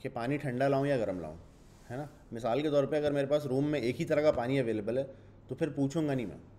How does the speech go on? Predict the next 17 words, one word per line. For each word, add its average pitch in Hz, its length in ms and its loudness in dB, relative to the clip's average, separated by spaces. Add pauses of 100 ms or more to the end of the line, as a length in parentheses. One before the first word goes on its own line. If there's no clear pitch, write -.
(160)
मैं 113 100 -4
बस 127 180 -2
डायरेक्ट 113 260 0
लेकर 104 240 -2
आ 80 40 -4
जाऊँगा। 78 280 -12
सामने 135 340 -2
से 156 80 -2
बंदा 151 240 2
बोल, 139 240 2
बोल 139 540 -2
दे 147 260 0
अगर 151 200 2
तो 131 120 0
बात 92 200 -2
अलग 101 200 -4
है, 101 80 -12